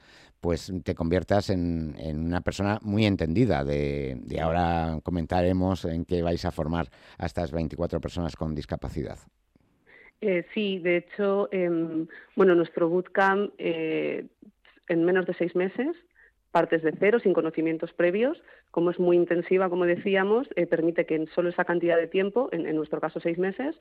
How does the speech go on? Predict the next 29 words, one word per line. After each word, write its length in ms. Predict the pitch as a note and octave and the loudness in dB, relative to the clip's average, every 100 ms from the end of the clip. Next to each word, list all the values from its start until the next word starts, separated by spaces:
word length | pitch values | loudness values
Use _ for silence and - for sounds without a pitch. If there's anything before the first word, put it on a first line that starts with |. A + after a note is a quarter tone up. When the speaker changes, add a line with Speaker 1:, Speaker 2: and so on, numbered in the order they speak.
| - - - | -16 -6 0
Speaker 2:
te 80 | F3 | 2
conviertas 400 | E3+ E3 E3+ E3+ | 2 2 0 0
en 100 | F3 | 0
desarrollador 560 | E3+ E3+ D#3 D3+ D#3 | 0 -2 0 0 0
web 200 | D3+ F3 - _ _ - | 0 -2 -2 _ _ -6
full 180 | - G3 | 2 2
stack. 380 | D#3+ - G#3 - - _ _ - - - _ - - _ _ _ | 2 -2 -4 -6 -14 _ _ -20 -20 -20 _ -20 -20 _ _ _
Speaker 1:
¿Que 100 | G#2 | -4
el 80 | G2 | -2
full 320 | - A#2+ A#2+ | 2 4 4
stack 360 | A#2+ - C#3+ - | 2 2 0 0
qué 280 | - A2+ D#2+ | 2 2 2
es? 380 | - - - - - - | -4 -16 -20 -20 -18 -10
Para 180 | D#2+ | -8
que 140 | D#2+ F2 | -6 -6
lo 60 | D#2+ | -6
Speaker 2:
Pues, 60 | |
Speaker 1:
sepamos. 580 | F2+ F#2+ D#2 C#2+ C2+ - - _ _ - - | 0 0 0 -4 -12 -18 -20 _ _ -20 -2
Speaker 2:
pues 160 | F#3+ F#3 | -2 2
para 180 | F#3 | 2
que 80 | F#3 | 2
lo 80 | F3+ | 0
sepamos 540 | F3+ F#3+ G#3 A3+ A3+ A3 | 0 0 0 2 0 0
y 80 | |
muy 160 | G#3+ G#3 | 2 4
resumido 440 | G#3 G3+ G3+ G3+ G3 | 2 0 0 2 2
y 60 | |
sencillito, 680 | G3 F#3+ F#3 G3+ G#3 D4 - - | 2 -2 -2 -4 -2 -2 -4 0
em, 400 | F3 F3 E3+ | 2 4 2